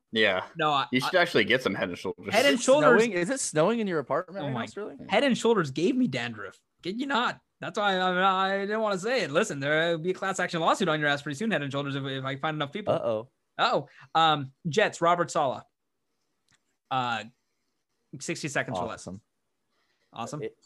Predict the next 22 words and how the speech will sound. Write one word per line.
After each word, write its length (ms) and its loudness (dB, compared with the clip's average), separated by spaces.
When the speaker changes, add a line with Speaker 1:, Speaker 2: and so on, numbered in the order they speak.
Speaker 3:
amazing. 580 -4
I, 180 -4
I 80 2
was 220 -6
surprised 360 -4
that 100 -10
this 200 -10
was 200 -12
actually 300 -8
the 80 -8
job 220 -4
that 100 -10
he 180 -14
took. 300 -6
Um, 440 -6
but 320 0
I, 240 -2
I 20 0
saw, 440 0
uh, 480 -2
Mina 240 -6
Kimes 720 -6